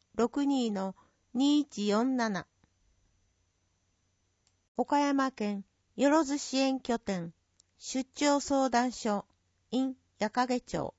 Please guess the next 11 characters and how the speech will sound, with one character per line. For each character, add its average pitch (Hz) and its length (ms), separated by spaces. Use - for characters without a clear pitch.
備 302 140
中 233 200
西 220 340
商 269 280
工 277 260
会 202 260
と 190 300
矢 208 120
掛 247 300
町 185 300
が、 180 180